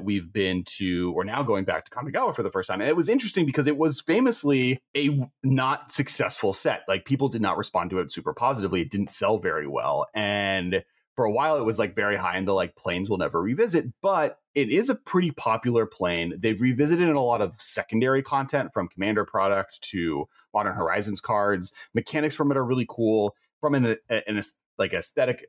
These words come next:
expression and, like, a cultural expression, the world is very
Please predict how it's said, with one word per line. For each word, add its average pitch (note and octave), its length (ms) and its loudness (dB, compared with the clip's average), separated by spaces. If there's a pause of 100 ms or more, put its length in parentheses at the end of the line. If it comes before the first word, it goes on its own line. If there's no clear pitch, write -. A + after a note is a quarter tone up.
(160)
expression A2 640 -2
and, F#2 120 0
like, F2 120 -2
a F2 80 -2
cultural A2 360 0
expression, F#2+ 680 -2
the F#2 260 -2
world G#2 320 2
is G2 240 0
very G2 320 0